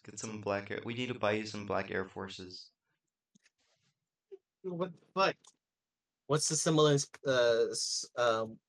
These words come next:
Speaker 2: oh shit. What's the metaphor behind the black Air Forces?
Speaker 1: Uh, I don't know. I guess, like, just a lot of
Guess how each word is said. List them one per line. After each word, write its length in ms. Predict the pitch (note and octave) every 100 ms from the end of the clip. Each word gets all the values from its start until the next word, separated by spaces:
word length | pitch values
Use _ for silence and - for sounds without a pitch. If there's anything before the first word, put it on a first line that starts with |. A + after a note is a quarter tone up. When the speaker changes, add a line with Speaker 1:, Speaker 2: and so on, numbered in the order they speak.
| _ _ - -
Speaker 2:
oh 80 | D#3+
shit. 380 | C3+ - B2 - _ _ _ _ _ _ _ _ _ _ _ _ _ -
What's 180 | D3 -
the 80 | D3
metaphor 420 | C#3+ C#3+ C#3 C#3
behind 320 | A#2+ A#2+ A#2+
the 80 | A#2
black 260 | A2+ A2+ A2+
Air 100 | A2+
Forces? 640 | A2+ A2 - - - - - _ _ _ _ _ _ _ _ -
Speaker 1:
Uh, 540 | G#2 G#2+ G#2+ G#2+ G#2 G#2 - G2+
I 80 |
don't 160 | G#2+ A2
know. 160 | G2 -
I 100 | G#2
guess, 460 | A2+ A#2 - - G#2
like, 180 | G#2+
just 400 | G#2+ G#2 G#2+ - _ -
a 80 | G#2
lot 220 | G2+ G2+
of 400 | G2+ F#2+ -